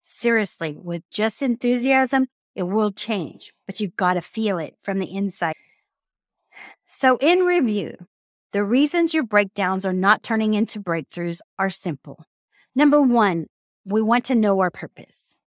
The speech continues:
Number two, we want to be responsible for everything. Number three, trust the process. Number four,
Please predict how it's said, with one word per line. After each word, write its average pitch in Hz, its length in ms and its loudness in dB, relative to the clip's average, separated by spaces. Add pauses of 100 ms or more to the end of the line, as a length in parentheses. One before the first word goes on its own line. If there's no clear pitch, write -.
(140)
Number 196 340 -2
two, 262 460 -2
we 233 220 -2
want 185 280 -2
to - 80 -8
be 202 160 -4
responsible 196 960 -2
for 185 280 -4
everything. 180 720 -6 (480)
Number 269 260 6
three, 233 640 -2 (100)
trust - 560 -2 (100)
the 214 120 -8
process. - 840 -6 (380)
Number 240 220 4
four, 240 580 0